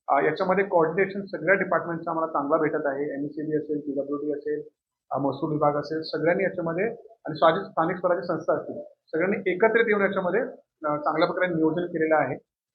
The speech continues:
आणि, अ, ह्या सगळ्या गोष्टींनाचं नियोजन केल्यानंतर देखील जर कुठे काही अडचण आली तर आपण एकशे बारा या क्रमांकावर आपण कधीही कॉल करू शकता. त्या एकशे बारा नंबरवर कॉल केल्यानंतर तातडीने या ठिकाणी पोलीस मदत पोहोचेल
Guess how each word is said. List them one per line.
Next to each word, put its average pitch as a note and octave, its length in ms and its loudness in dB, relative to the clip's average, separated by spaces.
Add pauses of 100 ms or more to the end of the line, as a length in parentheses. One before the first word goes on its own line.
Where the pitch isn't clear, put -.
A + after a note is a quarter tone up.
आणि, F#3+ 340 -2 (140)
अ, D#3 60 0
ह्या D3+ 280 4
सगळ्या F#3 420 2
गोष्टींनाचं G3+ 1800 0
नियोजन F#3 240 0
केल्यानंतर F#3+ 560 2
देखील G#3 440 4
जर - 400 0
कुठे G#3+ 240 -2
काही G#3+ 140 4
अडचण F3 260 2
आली D3+ 180 2 (440)
तर G#3 180 6
आपण G#3+ 260 2 (140)
एकशे F#3 280 0
बारा F#3 260 8
या F3 120 4
क्रमांकावर F3 680 0
आपण E3+ 240 -4
कधीही D#3+ 340 -2
कॉल E3 200 4
करू D3 180 -2
शकता. - 340 -10 (540)
त्या E3 180 8
एकशे F3+ 260 -2
बारा F#3 180 6
नंबरवर F#3 320 0
कॉल F3 200 0
केल्यानंतर F3 440 -4
तातडीने F#3 600 2
या G3+ 40 6
ठिकाणी F3+ 580 -2
पोलीस E3 300 0
मदत F3 260 -2
पोहोचेल D#3+ 300 0